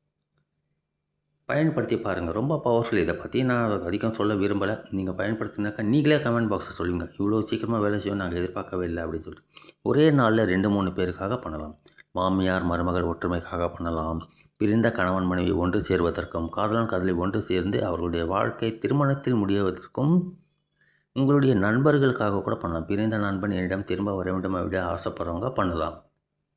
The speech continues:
பயன்படுத்துங்க நண்பர்களே. இதெல்லாம் இம்மீடியட் ரிசல்ட் தரக்கூடியது. சில பேருக்கு லேட் ஆகும்.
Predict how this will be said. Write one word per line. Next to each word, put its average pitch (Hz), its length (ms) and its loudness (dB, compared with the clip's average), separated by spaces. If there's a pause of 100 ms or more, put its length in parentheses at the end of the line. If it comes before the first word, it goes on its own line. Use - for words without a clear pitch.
(600)
பயன்படுத்துங்க 117 640 0
நண்பர்களே. 87 440 -2
இதெல்லாம் 107 360 -2
இம்மீடியட் 113 400 0
ரிசல்ட் 107 180 -4
தரக்கூடியது. 90 600 -4
சில 104 240 -2
பேருக்கு - 280 -2
லேட் 120 280 2
ஆகும். 113 480 -2